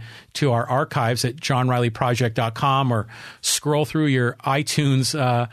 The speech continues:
podcast listing, you'll see some of our Big Stone Lodge discussions where we talked about that, the pros and cons of that being a housing site. But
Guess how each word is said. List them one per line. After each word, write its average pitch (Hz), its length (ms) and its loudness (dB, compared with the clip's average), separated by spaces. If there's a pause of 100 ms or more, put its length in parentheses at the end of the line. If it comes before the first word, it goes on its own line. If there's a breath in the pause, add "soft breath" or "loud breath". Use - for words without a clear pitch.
(300 loud breath)
podcast 139 500 0
listing, 127 340 2
you'll 127 120 4
see 147 300 2
some 143 200 2
of 127 100 0
our 123 80 2
Big 135 200 0
Stone 127 260 0
Lodge 131 300 0
discussions 117 540 0
where 127 80 2
we 127 80 0
talked - 280 -2
about 123 220 -2
that, 143 340 -2 (640 loud breath)
the 135 80 0
pros 151 380 0
and 131 100 -2
cons 139 300 2
of 113 80 0
that 135 240 -2
being 123 200 2
a 120 60 0
housing 123 380 0
site. 120 400 0
But 127 180 -2